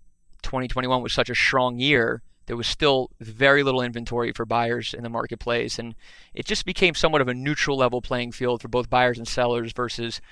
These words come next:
twenty-one, where it was a complete seller's market. So now we're dealing with, you know, similar tendencies that we saw in,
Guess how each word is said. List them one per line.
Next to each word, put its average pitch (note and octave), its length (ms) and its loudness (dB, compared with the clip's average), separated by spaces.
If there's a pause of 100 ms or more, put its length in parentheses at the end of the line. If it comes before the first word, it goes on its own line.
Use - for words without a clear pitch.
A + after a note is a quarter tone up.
(280)
twenty-one, B2+ 640 2
where A#2 120 -2
it A#2 40 -2
was A2+ 220 -6
a A2+ 60 -10
complete - 560 -6
seller's A#2 480 0
market. - 400 -6 (920)
So B2 360 2 (180)
now D3 440 4
we're C#3 220 0 (120)
dealing C#3+ 320 2
with, C3 260 -2 (240)
you C3+ 100 -4
know, B2 100 -2
similar C3+ 680 2 (880)
tendencies C#3 460 0
that C3 100 4
we C3 80 -2
saw C3 200 2
in, B2+ 120 -6